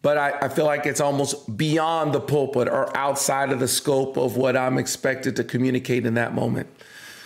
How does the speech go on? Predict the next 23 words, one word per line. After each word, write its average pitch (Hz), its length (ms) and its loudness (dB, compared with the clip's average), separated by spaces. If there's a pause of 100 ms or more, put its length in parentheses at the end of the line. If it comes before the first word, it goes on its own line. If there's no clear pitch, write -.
(160)
And 131 180 0
a 131 40 2
part 185 260 0
of 190 100 2
what 151 140 2
I'm 147 160 0
hoping 151 460 2
will 131 140 0
come 139 200 0
from 127 180 2
this 127 140 2
platform 127 880 0 (480)
is 127 160 2
that 131 120 2
I'd, 139 200 2
I'll 139 180 2
be 143 200 2
able 139 260 0
to - 200 0
answer 135 380 0
questions 123 1040 0 (540)
beyond 135 460 2
just - 680 0